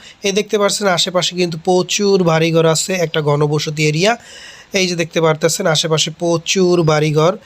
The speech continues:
আর কিছুদিন আগে যেই যে রং করা বাড়িটা দেখতেছেন, এটাও কিন্তু বিক্রি হয়েছে, ওটাও আমাদের মাধ্যমেই, আহ, বিক্রি হয়েছে, এই সাড়ে পাঁচ কাঠার বাড়ি। আর এই যে দেখতেছেন বাড়ির বরাবর যে, যে রাস্তাগুলো মানুষগুলো, জনগুলো হাঁটতেছে, এটা কিন্তু ছাব্বিশ ফুটের একটি পাকা রাস্তা। ওই ছাব্বিশ ফুট রাস্তা থেকে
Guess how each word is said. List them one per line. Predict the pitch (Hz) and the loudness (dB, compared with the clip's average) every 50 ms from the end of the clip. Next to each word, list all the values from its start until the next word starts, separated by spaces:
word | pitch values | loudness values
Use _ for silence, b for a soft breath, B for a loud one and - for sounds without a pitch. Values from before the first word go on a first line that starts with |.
| B B B B B - | B B B B B -4
আর | 165 156 147 147 147 143 143 | -2 0 0 2 0 0 -2
কিছুদিন | - 220 214 180 202 185 208 202 | -2 -2 -4 -2 -2 0 0 0
আগে | 202 185 202 | 0 0 -2
যেই | 185 196 196 196 | -2 0 0 0
যে | 185 196 196 165 | 0 0 0 2
রং | 170 170 175 170 | 2 2 2 0
করা | 165 185 185 170 | 0 2 2 2
বাড়িটা | 170 170 165 165 175 | 2 2 0 -2 -4
দেখতেছেন, | 160 165 156 - 180 156 - 226 226 | -6 -6 -6 -4 -4 -2 0 -2 0
এটাও | 214 175 170 156 185 175 165 | 0 -2 0 2 2 0 0
কিন্তু | - - 165 156 160 | 0 -4 -4 -4 -2
বিক্রি | 151 151 160 156 - 185 | -2 -2 -2 -2 -2 -2
হয়েছে, | 160 160 160 156 - 208 226 262 294 - - | 0 0 -2 -2 -2 -2 -4 -4 -4 -4 -2
ওটাও | 165 165 156 180 170 | -2 0 2 2 2
আমাদের | 156 156 156 147 160 156 | 2 2 0 0 0 0
মাধ্যমেই, | 151 151 147 139 156 147 151 156 156 B B B B B B B B | 0 0 -2 0 0 0 0 0 -2 B B B B B B B B
আহ, | 180 165 156 | -2 0 0
বিক্রি | 147 160 156 - 190 165 | 0 -2 -2 -2 0 0
হয়েছে, | 160 156 - - | 0 0 0 0
এই | 160 151 | 0 0
সাড়ে | - 160 143 147 | 0 -2 -2 -2
পাঁচ | 143 156 151 143 - | 0 -2 -2 -2 -2
কাঠার | - 156 151 156 147 | -4 -2 -2 -2 0
বাড়ি। | 147 151 147 196 233 - B B B B B B B B | 0 0 0 -2 -4 -6 B B B B B B B B
আর | 185 185 190 | -2 0 0
এই | 196 202 202 | 2 0 0
যে | 190 196 208 | 0 0 0
দেখতেছেন | 185 190 185 - 180 175 185 170 | 0 -2 -4 -4 -4 -4 -2 0
বাড়ির | 160 160 156 160 156 143 | 2 2 2 0 0 0
বরাবর | 165 160 160 160 165 160 | 2 2 4 4 2 2
যে, | 151 160 156 | 2 0 -2
যে | 151 165 160 156 160 165 | -2 -2 -2 0 2 2
রাস্তাগুলো | 156 147 135 - - 170 160 165 170 | 2 0 0 -2 -2 -2 0 2 2
মানুষগুলো, | 160 151 143 143 139 139 151 147 143 | 2 2 0 0 0 -2 -2 -4 -2
জনগুলো | 139 - 147 147 147 143 151 147 | -2 0 0 0 0 0 -2 -2
হাঁটতেছে, | - 147 143 143 - - 170 151 - 196 208 220 220 B B B B B B | -2 -2 -4 -4 -4 -6 -6 -4 0 0 0 0 -2 B B B B B B
এটা | 185 165 180 | -4 -2 -2
কিন্তু | 170 180 170 180 | -2 -2 -2 -2
ছাব্বিশ | 170 - - 165 156 147 160 - - | -4 -2 -2 -2 -2 0 -2 -2 -2
ফুটের | - 165 151 160 151 | -4 -4 -2 0 0
একটি | 151 143 - 156 | 0 0 -2 -4
পাকা | - 160 147 143 165 | -2 -2 -2 0 0
রাস্তা। | 160 156 156 - - 220 | 0 0 0 0 0 0
ওই | 208 202 185 | 2 0 0
ছাব্বিশ | - - 170 165 185 - - | 0 -2 -4 -4 -4 -6 -6
ফুট | - 170 156 | -6 -4 -2
রাস্তা | 170 160 151 - - 156 | 0 0 0 -2 -4 -4
থেকে | 156 160 151 - 175 185 | -4 -4 -2 0 -2 -2